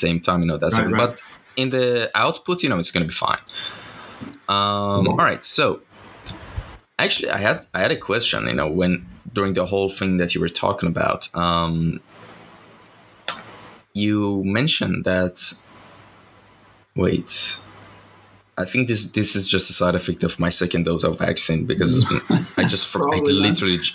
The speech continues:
Speaker 1: I literally just forgot. Oh, oh my God! All right. So for now, I, I'm gonna move on to the next question. If it
Speaker 2: Sure,
Speaker 1: came
Speaker 2: sure.
Speaker 1: back, and I'll ask,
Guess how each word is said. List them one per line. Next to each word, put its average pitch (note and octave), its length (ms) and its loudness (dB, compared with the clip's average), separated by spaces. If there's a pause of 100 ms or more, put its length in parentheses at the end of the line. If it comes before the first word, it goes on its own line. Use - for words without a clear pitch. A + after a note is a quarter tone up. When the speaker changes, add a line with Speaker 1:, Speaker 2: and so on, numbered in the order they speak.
Speaker 1:
I F#2+ 40 2
literally G2 500 4
just E2+ 260 2
forgot. - 360 -2 (100)
Oh, F2 160 2 (120)
oh E2+ 120 2
my E2 100 2
God! - 180 4 (520)
All F#3 80 4
right. F3 140 2
So C#3 200 0
for B2 140 -2
now, C3 180 2
I, A2+ 220 2
I'm G#2+ 140 0
gonna G#2+ 160 2
move G2+ 100 0
on G2+ 120 2
to - 80 -8
the F2 80 -4
next F#2+ 200 2
question. G#2 280 2
If F2+ 120 0
it E2 100 -2
Speaker 2:
Sure, F2+ 120 0
Speaker 1:
came F#2 80 4
Speaker 2:
sure. F2+ 160 4
Speaker 1:
back, F2 100 -4
and F2 80 0
I'll D#2 200 2
ask, - 280 -2